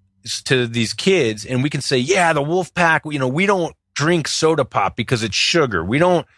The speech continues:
you know, we do these things. We wanna become ninjas and you can be too. Let's do these obstacles and let's do, let's have fun." That is a very, very,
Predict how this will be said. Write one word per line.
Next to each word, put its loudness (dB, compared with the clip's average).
you 2
know, 4
we 2
do 0
these 0
things. 0
We 2
wanna 2
become 0
ninjas 0
and 0
you 2
can 2
be -2
too. 0
Let's 0
do 0
these 0
obstacles 0
and -2
let's -2
do, -6
let's 2
have 0
fun." 0
That 2
is -2
a 0
very, 0
very, 0